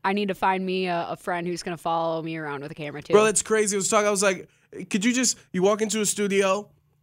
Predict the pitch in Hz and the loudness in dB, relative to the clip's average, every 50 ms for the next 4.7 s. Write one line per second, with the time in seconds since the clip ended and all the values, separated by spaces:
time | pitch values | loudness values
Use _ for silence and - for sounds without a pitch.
0 | _ _ - - _ - 180 185 202 208 196 180 - - 302 262 165 165 220 220 | _ _ -20 -4 _ 4 6 6 6 4 2 0 -2 -4 -4 -4 -4 -4 -6 -6
1 | 175 151 151 160 175 - 466 480 508 523 494 - 605 587 554 480 - - - - | -6 -6 -4 -2 0 0 0 2 0 -2 0 0 0 0 0 0 -4 -6 -8 -12
2 | - - _ _ _ _ _ - 196 226 311 - - - 320 302 - 156 196 247 | -18 -20 _ _ _ _ _ 6 6 6 6 4 2 2 2 2 2 2 4 4
3 | 269 247 214 202 233 480 587 539 523 427 311 262 262 247 294 269 240 226 208 160 | 4 4 4 2 0 -2 -2 -2 0 0 0 0 2 2 2 2 2 0 0 -2
4 | - 175 175 180 185 214 233 240 214 190 196 175 156 139 | -4 -4 -4 -2 -2 0 0 0 2 4 4 2 2 0